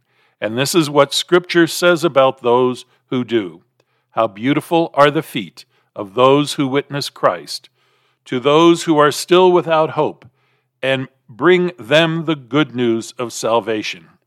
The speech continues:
Isaiah fifty-two, verse seven. "But the trouble with my Jewish people,"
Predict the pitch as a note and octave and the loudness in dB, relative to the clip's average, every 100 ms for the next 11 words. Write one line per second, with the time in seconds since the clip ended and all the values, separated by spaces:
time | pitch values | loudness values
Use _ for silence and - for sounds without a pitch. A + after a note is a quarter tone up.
0 | - A#2+ G#2+ B2 B2 - C#3+ - D3+ C#3 | -8 -6 -2 -2 -2 -2 -6 -6 -10 -10
1 | A#2 G2+ E2+ G#2 G2+ - G2+ D#2 D#2 _ | -10 -10 -10 -12 -12 -10 -10 -12 -20 _
2 | _ _ _ _ _ _ _ _ D#3+ - | _ _ _ _ _ _ _ _ -4 -4
3 | F#3 - B3 C#4 G#3 G3 G3+ E3 C#3+ B2+ | -4 4 4 4 2 2 4 2 2 4
4 | E3+ D3 - - F3 G#2+ E2 | 4 4 0 -2 -2 -4 -16